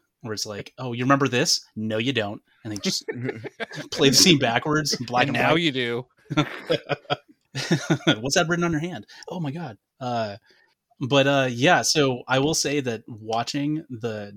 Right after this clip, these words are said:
Speaker 1: dub of this was so jarring that I ended up focusing more on the voice acting than the movie, so I had to go back to the sub.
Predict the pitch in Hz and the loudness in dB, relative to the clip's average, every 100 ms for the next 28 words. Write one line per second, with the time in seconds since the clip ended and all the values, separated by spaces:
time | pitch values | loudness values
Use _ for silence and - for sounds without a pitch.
0 | 104 113 107 127 131 131 110 - - - | -10 -8 -6 -6 -4 -4 -2 0 2 0
1 | 110 110 - 104 104 110 131 151 _ _ | -4 -8 -8 -6 -8 -8 -8 -10 _ _
2 | - 110 104 - 117 117 120 120 - 110 | -6 -6 -6 -10 -6 -4 -4 -4 -6 -4
3 | 113 117 110 107 107 110 107 104 101 101 | -4 -4 -4 -6 -8 -6 -6 -6 -8 -12
4 | - _ _ - 107 101 104 113 127 139 | -14 _ _ -8 -8 -8 -4 -2 -2 -2
5 | 135 - 160 123 117 113 101 98 104 117 | -4 -2 -2 -2 -2 -4 -6 -8 -6 -6
6 | 110 95 95 - 104 110 113 104 - 98 | -6 -6 -4 -4 -4 -10 -10 -12 -10 -6
7 | 101 98 - 92 - 95 90 - | -6 -6 -12 -4 -4 -4 -10 -20